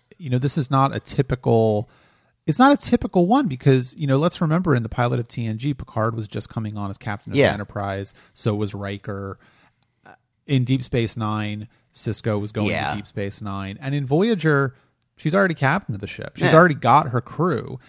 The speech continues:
Speaker 1: They've already got this working relationship. And then I don't know that the episode really has enough, enough depth or goes into it at least at all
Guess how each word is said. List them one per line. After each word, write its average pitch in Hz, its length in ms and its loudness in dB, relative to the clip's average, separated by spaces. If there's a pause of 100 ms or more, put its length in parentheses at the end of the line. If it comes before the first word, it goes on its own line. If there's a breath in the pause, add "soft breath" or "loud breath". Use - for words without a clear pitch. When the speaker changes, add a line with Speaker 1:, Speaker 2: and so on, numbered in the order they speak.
Speaker 1:
They've 135 180 6
already 151 300 8
got 131 380 0
this 123 140 -6
working 117 440 -4
relationship. 107 920 -4
And 123 220 -2
then 127 320 0
I 127 80 -4
don't 147 300 0
know 143 120 2
that 127 180 -6
the 127 140 -8
episode 117 520 -4
really 117 220 -2
has 110 200 -8
enough, 107 400 -6 (480 soft breath)
enough 123 260 4 (120)
depth 120 440 2
or 117 140 -8
goes 117 440 0
into 120 420 -8
it 104 100 -6
at 101 140 -12
least 113 280 -12
at 104 120 -10
all 107 520 4